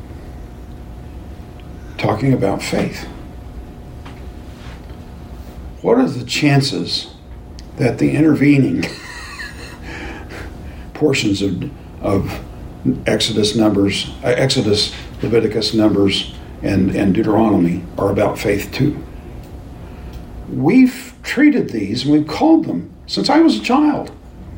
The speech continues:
Every time they t-, tried to teach us, I, I didn't learn the book of the, books of the Bible in vacation Bible school like I was supposed to. But, but, um, uh, every time they started out,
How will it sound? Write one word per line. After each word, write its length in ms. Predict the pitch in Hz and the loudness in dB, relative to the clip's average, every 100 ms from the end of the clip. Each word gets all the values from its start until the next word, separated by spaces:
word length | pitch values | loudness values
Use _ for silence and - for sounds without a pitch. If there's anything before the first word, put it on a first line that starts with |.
| - - | -16 -6
Every 180 | - 226 | 0 2
time 540 | - 196 233 220 196 160 | 2 2 6 6 4 2
they 140 | 156 | 2
t-, 160 | 151 135 | 2 -4
tried 280 | - 202 170 | -2 0 0
to 80 | 170 | 0
teach 260 | 175 - | -2 -2
us, 80 | - | -2
I, 100 | 110 - - | -2 0 0
I 60 | 107 | 2
didn't 260 | 101 92 | 4 4
learn 160 | 90 87 | 6 6
the 60 | 85 | 4
book 180 | 85 | 2
of 80 | - | -2
the, 60 | 85 | -2
books 460 | 87 - 107 101 | -4 -2 -2 2
of 80 | 90 | 2
the 80 | 85 | 2
Bible 340 | 85 85 87 87 | 4 2 2 2
in 120 | 85 | 0
vacation 500 | 90 87 98 - 87 | 2 2 0 0 2
Bible 280 | 87 87 85 | 2 2 0
school 300 | - 80 80 | 0 2 2
like 180 | - - | 2 2
I 60 | |
was 100 | 64 | 0
supposed 340 | - - 65 - | 0 0 -2 -2
to. 200 | 60 - - - 208 - | -4 -4 -6 -4 -4 -4
But, 220 | 120 120 - - - - - - | 2 2 0 -8 -18 -20 -16 -6
but, 320 | 107 101 98 | 2 2 2
um, 380 | 101 87 85 - - - - - - - | 0 2 0 -2 -12 -18 -16 -16 -16 -10
uh, 380 | 98 98 - - | -4 -2 0 2
every 180 | 135 170 | 2 4
time 320 | 156 165 170 | 6 8 8
they 100 | 151 | 6
started 400 | - 175 165 180 | 2 4 4 4
out, 320 | 175 160 - | 4 4 2